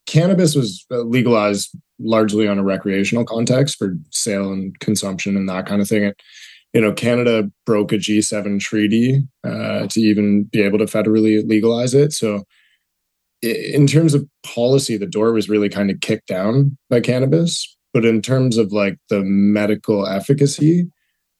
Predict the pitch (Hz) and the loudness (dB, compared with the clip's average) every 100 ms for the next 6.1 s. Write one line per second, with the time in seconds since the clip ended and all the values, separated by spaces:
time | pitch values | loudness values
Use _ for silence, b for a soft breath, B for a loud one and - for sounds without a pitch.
0 | - 117 123 120 113 104 131 127 123 120 | -2 0 0 0 -2 -2 -2 0 0 0
1 | - 110 104 - 104 101 101 101 101 104 | -2 -2 -2 -2 -4 -2 0 0 0 0
2 | 101 98 - 101 98 - 101 98 104 98 | 0 -2 -2 -4 -4 -4 -4 -2 -2 -2
3 | 98 95 104 139 - - - - - 123 | -2 -4 0 0 -2 -6 -10 -8 -2 0
4 | 123 151 156 - - 120 104 101 98 101 | 2 2 0 -2 -4 -6 -4 -2 0 0
5 | 98 95 _ _ _ _ _ _ 117 110 | 0 -4 _ _ _ _ _ _ 0 0
6 | 87 | -2